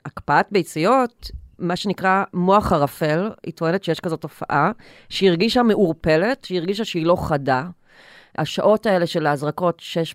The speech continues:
שבע בבוקר, להגיע כבר לבית חולים, זה יכול לפגוע בקריירה של האישה. זה טיפולים שהם, אה, מאוד מאוד אינטנסיביים ומשנים הכל עבור האישה. אז איך אפשר בכלל להיות אישה מינית כשנמצאים בטיפולים כאלה, כשהגוף שלך, כשאת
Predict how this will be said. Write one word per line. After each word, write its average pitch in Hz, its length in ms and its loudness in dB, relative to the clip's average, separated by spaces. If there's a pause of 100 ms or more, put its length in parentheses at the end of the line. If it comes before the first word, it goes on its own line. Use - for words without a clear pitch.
(160)
שבע 160 260 -4
בבוקר, 147 840 -2
להגיע 151 300 -4
כבר 151 220 -4
לבית 151 180 -2
חולים, 208 460 -2
זה 160 100 -2
יכול 151 180 0
לפגוע 165 280 2
בקריירה 143 540 -2 (180)
של - 180 -8
האישה. 139 300 -6 (920)
זה 190 180 -4
טיפולים 214 420 2
שהם, 233 360 2
אה, 196 280 2
מאוד 202 320 4
מאוד 269 200 4
אינטנסיביים 185 680 0
ומשנים 180 540 0
הכל 254 300 4
עבור 135 260 -2
האישה. 139 260 -6 (680)
אז 156 380 -8 (320)
איך - 220 -8
אפשר 226 220 2
בכלל 220 300 0
להיות 208 200 4
אישה 220 220 2
מינית 202 480 2
כשנמצאים 165 640 -2
בטיפולים 165 500 -2
כאלה, 147 340 2
כשהגוף 147 440 -4
שלך, 175 260 -4
כשאת - 340 -6